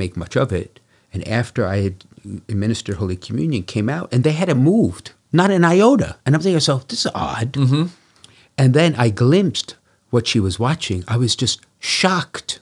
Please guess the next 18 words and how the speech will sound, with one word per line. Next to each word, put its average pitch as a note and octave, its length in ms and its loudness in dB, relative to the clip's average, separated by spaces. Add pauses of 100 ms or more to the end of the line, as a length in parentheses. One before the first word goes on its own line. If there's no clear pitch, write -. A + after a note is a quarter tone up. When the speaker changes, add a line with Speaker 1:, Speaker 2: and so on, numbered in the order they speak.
(220)
Speaker 1:
shocked - 800 -2 (440)
at A#2+ 120 2
what A#2 100 0
I A2+ 80 -2
saw. G2+ 320 -2 (1300)
So C3 140 2
I - 20 4
immediately C3+ 400 4
rushed G#2+ 260 -2
back G#2 220 -4
to - 80 -8
the F#2 180 -4
rectory, - 300 -10 (580)
and A#2+ 200 2
then A#2 220 2
the F2+ 60 -2
saga G2 380 0
began. F2+ 500 -6